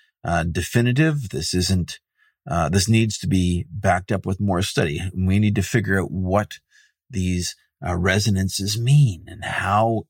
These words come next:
if at all, they are linked to thinking is not clear at this point. But I did interview, uh, Doctor Tazinski, and, and he went over his work with me, and it was very,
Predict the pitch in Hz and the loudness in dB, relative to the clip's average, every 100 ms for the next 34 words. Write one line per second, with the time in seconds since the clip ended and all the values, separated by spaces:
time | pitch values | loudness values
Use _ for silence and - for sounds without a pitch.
0 | - 104 - _ - 101 - 131 135 101 | -6 -4 -6 _ -10 -8 0 2 2 -2
1 | 85 85 92 98 107 - - 92 - 127 | -6 -6 -2 -2 -2 -6 -12 -8 -2 -2
2 | 82 82 90 107 101 90 - _ _ _ | -4 -6 -2 2 2 2 -4 _ _ _
3 | _ - 131 90 82 92 82 - - - | _ -2 0 0 -2 -6 -6 -10 -14 -14
4 | - 78 80 90 107 104 107 98 92 92 | -10 -6 -2 2 2 2 0 0 2 0
5 | 92 - _ 92 92 87 - 87 - 87 | -2 -12 _ -4 0 0 0 -2 -2 0
6 | 101 107 - 117 104 87 76 85 82 76 | 2 0 0 2 2 0 -2 -2 -2 -4
7 | - - _ 95 95 92 90 90 90 90 | -10 -20 _ 0 2 2 0 0 0 0
8 | 87 95 95 101 104 101 80 69 85 73 | 2 0 2 0 0 0 -2 -6 -8 -6
9 | 85 85 85 | -6 -4 -6